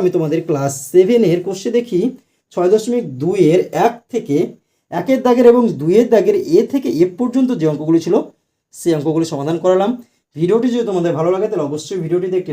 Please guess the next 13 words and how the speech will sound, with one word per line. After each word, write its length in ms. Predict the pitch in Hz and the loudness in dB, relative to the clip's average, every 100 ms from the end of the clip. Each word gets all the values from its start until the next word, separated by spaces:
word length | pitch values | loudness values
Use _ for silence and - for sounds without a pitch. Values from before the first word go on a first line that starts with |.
| 135 | -6
লাইক 140 | 143 175 | -4 0
করে 120 | 180 | 4
দিও 140 | 180 240 - _ _ _ | 4 2 -4 _ _ _
এবং 140 | - 160 156 | -8 -6 -2
তোমার 200 | 151 143 | -2 -2
বন্ধুদের 320 | 135 143 170 190 | -4 -4 -2 -2
মধ্যে 180 | 190 185 | -2 -4
শেয়ার 180 | 214 190 | -2 -4
করো, 160 | 190 196 180 | -2 -6 -4
এবং 100 | 156 147 | -4 -4
চ্যানেলটিতে 440 | 156 175 226 262 254 | -2 -2 -2 -2 -4
যদি 140 | 233 185 147 | 0 0 0
খুব 100 | 190 | -6